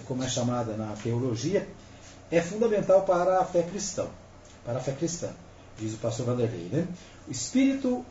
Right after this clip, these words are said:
é ruan em hebraico, ou pneuma em grego,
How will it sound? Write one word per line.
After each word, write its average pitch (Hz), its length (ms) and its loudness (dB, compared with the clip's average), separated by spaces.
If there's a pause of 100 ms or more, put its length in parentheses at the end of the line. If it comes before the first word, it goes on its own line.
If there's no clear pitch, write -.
(220)
é 160 160 8
ruan 165 600 2 (160)
em 156 160 0
hebraico, 131 600 2 (320)
ou 190 180 2
pneuma 190 540 6
em 196 140 -2
grego, 147 420 4